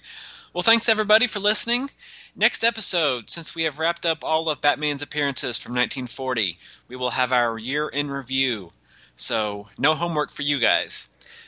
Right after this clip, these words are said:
Uh, but since you'll have extra time, you might as well be productive with it. So, why not send an email to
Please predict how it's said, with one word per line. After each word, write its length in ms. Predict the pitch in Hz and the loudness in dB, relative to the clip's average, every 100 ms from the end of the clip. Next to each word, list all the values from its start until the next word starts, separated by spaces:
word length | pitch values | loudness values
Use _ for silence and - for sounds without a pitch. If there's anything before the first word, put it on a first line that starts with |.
| _ | _
Uh, 120 | 139 147 | -4 -4
but 140 | 240 | -2
since 220 | - 180 | -2 -2
you'll 120 | 180 | -2
have 420 | 160 160 151 143 - - | 0 2 2 -2 -6 -2
extra 280 | 151 - | -2 -2
time, 400 | 160 156 151 185 | -2 0 2 2
you 80 | 202 | 0
might 160 | 151 143 | 2 0
as 120 | 135 | 0
well 120 | 135 | -2
be 120 | 131 | -2
productive 480 | 131 131 160 - 151 | -4 2 2 2 -2
with 200 | 135 131 | -2 0
it. 140 | 190 208 - | 0 -2 -4
So, 440 | - 143 139 135 - - _ - | -2 0 0 -2 -10 -20 _ 0
why 140 | 151 | 2
not 200 | 190 - | 2 0
send 160 | - 170 | 0 0
an 80 | 160 | 0
email 420 | 175 156 107 95 | 0 2 2 0
to 380 | - 120 107 | -2 -2 -4